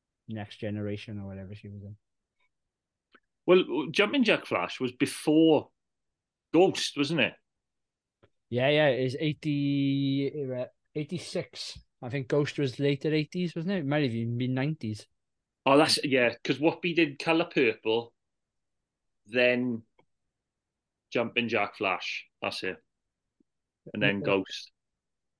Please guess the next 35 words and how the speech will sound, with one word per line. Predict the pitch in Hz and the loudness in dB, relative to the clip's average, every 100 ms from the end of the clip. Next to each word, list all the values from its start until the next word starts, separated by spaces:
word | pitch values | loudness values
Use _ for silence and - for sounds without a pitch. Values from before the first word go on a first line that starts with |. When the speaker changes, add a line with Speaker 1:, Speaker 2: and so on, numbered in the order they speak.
| _ _ _ _ _ _ | _ _ _ _ _ _
Speaker 1:
She, | - - | -14 -4
yeah, | 190 220 226 | -2 0 0
no, | 226 165 165 | 0 -2 -2
she | 180 240 | -2 2
must | 247 226 - | 4 4 2
have | 156 | 2
done, | 143 135 120 | 4 2 -4
she | 135 208 | -8 -2
did | 269 247 | -2 0
loads | 208 214 240 247 214 | 2 2 2 -2 -6
of | 196 | -4
things. | 135 113 | -6 -6
I'm | 127 | -8
trying | 165 160 | -6 -6
to | 156 | -6
think. | 185 143 113 - | -6 -6 -8 -12
What | 151 156 | -8 -6
else? | 151 110 - | -6 -8 2
Speaker 2:
Well, | 151 | 4
Sister | - 165 - - 185 | 4 4 4 4 4
Act | 104 - 107 | 2 -2 -4
as | 107 | 0
well, | 170 | 2
isn't | 139 | 4
it? | 170 165 | 2 2
She | 151 | 2
Speaker 1:
Oh, | 143 | 0
Speaker 2:
was, | - | 0
that | 147 | 0
was | - | 0
Speaker 1:
Sister | 226 | 0
Act. | 269 | 2
Speaker 2:
massive. | 277 175 160 - _ _ _ _ _ _ _ _ _ _ _ _ - - | 2 2 0 -2 _ _ _ _ _ _ _ _ _ _ _ _ -18 0
Speaker 1:
All | 196 | 4
right. | 156 170 | 4 2